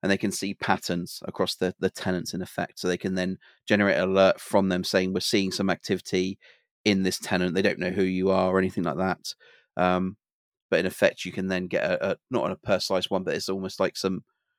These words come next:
so some of the bigger attacks that are happening across the, you know, the whole Defender for Endpoint, you know, environments.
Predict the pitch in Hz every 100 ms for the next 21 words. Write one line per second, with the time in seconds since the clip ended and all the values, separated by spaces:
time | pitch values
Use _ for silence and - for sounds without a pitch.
0 | _ _ _ _ _ _ _ - 107 -
1 | - 117 101 113 98 95 - 113 98 -
2 | 71 101 90 90 - 92 - 95 - 90
3 | 87 90 101 92 92 92 - _ _ -
4 | 98 95 95 - 95 85 - 98 87 87
5 | 95 101 101 95 95 92 - -